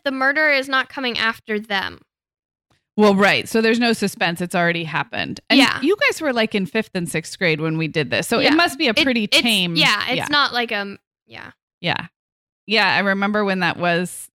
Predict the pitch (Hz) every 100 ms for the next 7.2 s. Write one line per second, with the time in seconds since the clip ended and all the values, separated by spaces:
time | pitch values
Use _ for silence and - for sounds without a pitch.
0 | - 175 - 180 - 185 196 190 190 180
1 | 170 165 170 214 330 - 180 175 165 170
2 | 165 160 156 160 165 - - - 196 269
3 | 254 214 185 202 240 226 240 277 _ _
4 | _ _ _ _ _ _ _ - 294 269
5 | 277 240 285 285 294 254 240 226 247 254
6 | 262 302 320 330 - - - 262 254 208
7 | 190 71